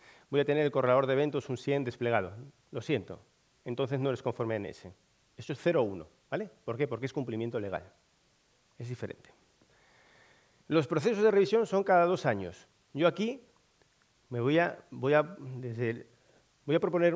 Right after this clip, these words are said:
un cambio. A mí me gustaría pensar que esto es diferente a la I T V de los coches. Los coches cuando son nuevos se someten a auditoría cada cuatro años. Cuando pasa el tiempo es cada dos y luego es cada uno.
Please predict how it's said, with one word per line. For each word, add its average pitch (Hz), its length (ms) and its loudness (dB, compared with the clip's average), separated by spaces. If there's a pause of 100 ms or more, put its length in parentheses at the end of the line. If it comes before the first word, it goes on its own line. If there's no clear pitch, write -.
(120)
un 156 140 0
cambio. 80 360 -6 (300)
A 123 40 -4
mí 143 60 2
me 196 80 4
gustaría 214 560 0 (440)
pensar 151 360 2
que 180 80 -2
esto 180 240 -2
es 165 140 -4
diferente 147 680 0
a 120 100 -2
la 113 120 0
I 131 60 -4
T 135 80 -4
V 143 120 0
de 135 60 2
los 120 160 -6
coches. 92 440 -16
Los 127 180 -6
coches 180 280 -2
cuando 139 240 0
son 160 200 -2
nuevos 185 300 0
se 135 100 -8
someten 123 340 -4
a 135 40 2
auditoría 127 280 -4
cada 113 200 0
cuatro 104 340 -2
años. 90 240 -8
Cuando 104 260 -6
pasa 127 160 -4
el 131 80 -4
tiempo 143 280 -6
es 113 100 -12
cada 113 180 -2
dos 185 300 -8
y 120 80 -8
luego 110 140 -2
es - 120 -12
cada 107 160 -2
uno. 92 280 -8